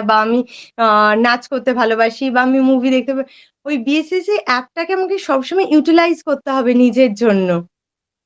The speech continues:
যে চেষ্টার, উম, চালিয়ে যেতে হবে যে আমি কি করে আমি এই সফলতাটা পাবো।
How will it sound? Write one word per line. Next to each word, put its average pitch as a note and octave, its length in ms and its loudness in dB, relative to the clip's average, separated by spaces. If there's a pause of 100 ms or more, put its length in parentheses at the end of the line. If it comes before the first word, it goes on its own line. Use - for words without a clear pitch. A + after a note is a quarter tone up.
(760)
যে C4 180 -2
চেষ্টার, E4+ 840 0 (320)
উম, B3 260 2
চালিয়ে B3+ 440 0
যেতে D#4+ 220 0
হবে E4+ 280 0
যে F4 80 -2
আমি D#4 300 2
কি D#4 240 -2
করে F4 280 2
আমি F4 240 0
এই F#4 100 0
সফলতাটা D4 680 0
পাবো। F3+ 460 -2